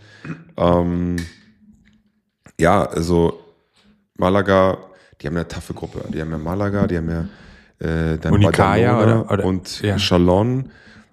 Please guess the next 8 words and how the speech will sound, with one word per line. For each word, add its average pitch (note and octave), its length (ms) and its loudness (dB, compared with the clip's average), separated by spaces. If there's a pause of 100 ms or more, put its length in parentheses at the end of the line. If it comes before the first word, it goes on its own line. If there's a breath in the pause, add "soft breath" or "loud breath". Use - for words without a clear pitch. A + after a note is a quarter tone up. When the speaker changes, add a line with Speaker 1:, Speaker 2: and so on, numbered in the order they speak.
(120)
Speaker 1:
äh, - 40 -4
eine E2+ 260 -2
französische G#2+ 500 -4
Mannschaft, G#2+ 500 -2
sind E2+ 200 -4
drei E2 300 2 (540)
wirklich E2+ 360 -4
gute G2+ 320 -2